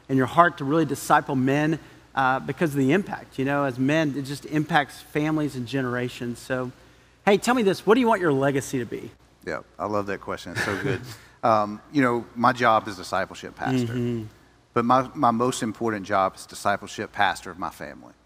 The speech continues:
Speaker 1: Mm.
Speaker 2: Like, when I think about it, that, that's my highest priority. I
Speaker 1: Wow.
Speaker 2: love doing what I do for a profession. It's just a blessing to be able to be part of people growing in Christ likeness. But when I think about it, my three boys are the most important discipleship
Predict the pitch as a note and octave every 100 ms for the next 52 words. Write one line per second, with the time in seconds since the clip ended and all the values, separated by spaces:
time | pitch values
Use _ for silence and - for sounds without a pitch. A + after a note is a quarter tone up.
0 | D3 D3 D3 C3+ B2+ A#2 A#2 - D3+ C#3
1 | A2+ G#2 A#2 C3 C3 D3 C3 G2+ G#2+ G#2
2 | - G2+ F#2 F#2 A#2 A#2+ C3+ C3+ C3+ C3
3 | A#2+ B2+ B2+ A#2+ A2+ A2 A#2 A#2+ A#2+ -
4 | - _ - A#2+ - G#2+ A#2 A2 - A#2
5 | - - F#2+ A2 A2+ - A2+ G#2+ A#2 A#2+
6 | A#2+ G#2+ A2 A2+ - A#2 A2 F#2+ - -
7 | - C#3 B2 A#2 A#2 A#2+ A#2+ A2 A2+ A2+
8 | - G#2+ A#2+ C3 C3 - - - A2+ B2
9 | D3+ D#3 D3+ A2 G#2 G2 A2 G#2+ A#2 C3+
10 | D3 C#3+ C#3 C#3 B2+ A#2+ B2 G2+ F#2 -
11 | - G#2+ G2+ F#2+ G2 G2+ A2 A#2 B2 G#2
12 | A#2 G2+ G#2+ G2+ F#2 G2 G2+ - G#2